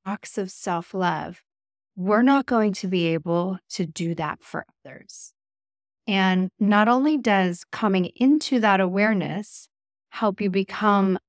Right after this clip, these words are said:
a better lover and a better partner, you can easily recognize when it's lacking in another person. I think it's just gonna help create sustained relationships when we do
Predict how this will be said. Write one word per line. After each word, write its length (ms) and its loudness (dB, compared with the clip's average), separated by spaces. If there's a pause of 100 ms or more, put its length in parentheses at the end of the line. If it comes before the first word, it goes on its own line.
a 80 -8
better 420 -2
lover 580 -2
and 160 -6
a 60 -4
better 340 0
partner, 720 -4 (320)
you 180 2
can 540 -2 (480)
easily 480 4
recognize 840 -4 (300)
when 500 -2 (120)
it's 260 -4
lacking 600 -4
in 200 -4
another 360 -2
person. 680 -6 (520)
I 80 2
think 260 6
it's 200 2
just 180 -2
gonna 220 4
help 340 -2 (240)
create 500 2
sustained 580 0
relationships 880 4
when 160 0
we 120 2
do 500 0